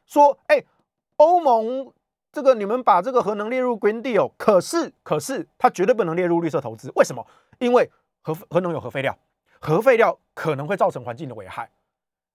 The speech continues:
哎，然后你知道欧盟执委会怎么做吗？他说，“哦，好，那你们德国既然抗议嘛，那这样好了，我们欧盟有一个联合研究中心，它是各国的科学家跟各国科学机构联合起来的一个组织。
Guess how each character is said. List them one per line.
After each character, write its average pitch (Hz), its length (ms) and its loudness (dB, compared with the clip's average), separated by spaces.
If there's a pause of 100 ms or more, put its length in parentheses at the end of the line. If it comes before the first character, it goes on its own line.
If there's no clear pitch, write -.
哎， 233 160 -2 (140)
然 214 100 0
后 196 40 0
你 156 60 -4
知 170 60 2
道 202 60 4
欧 185 60 2
盟 156 160 -2
执 151 140 -10
委 151 80 -4
会 143 100 -4
怎 127 120 -10
么 101 80 -18
做 120 200 -10
吗？ 92 160 -16
他 196 80 -4
说 233 300 0
，“哦， 220 100 4
好， 156 300 -2
那 254 140 -2
你 190 120 -2
们 151 240 -2 (320)
德 190 160 0
国 190 160 2
既 196 140 -6
然 165 180 0
抗 139 240 -2
议 156 140 -8
嘛， 95 180 -12 (360)
那 190 680 4 (380)
这 - 80 0
样 311 80 4
好 185 120 4
了， 170 180 2 (240)
我 180 100 -4
们 196 240 -2
欧 285 160 4
盟 175 320 -6
有 139 180 -8
一 180 80 -4
个 175 220 0
联 175 260 -4
合 165 180 0
研 143 160 -4
究 175 140 0
中 147 240 -6
心， 147 260 -12 (220)
它 202 80 2
是 220 140 0 (120)
各 262 320 4
国 147 320 -6
的 160 180 0
科 196 180 -4
学 151 160 -6
家 156 180 2
跟 160 180 -6
各 196 220 0
国 123 240 -10
科 - 240 -4
学 143 160 -8
机 156 180 -12
构 147 220 0 (260)
联 170 200 -4
合 190 140 0
起 - 140 -6
来 107 60 -4
的 104 80 -10
一 117 40 -16
个 120 100 -12
组 117 220 -20
织。 123 260 -14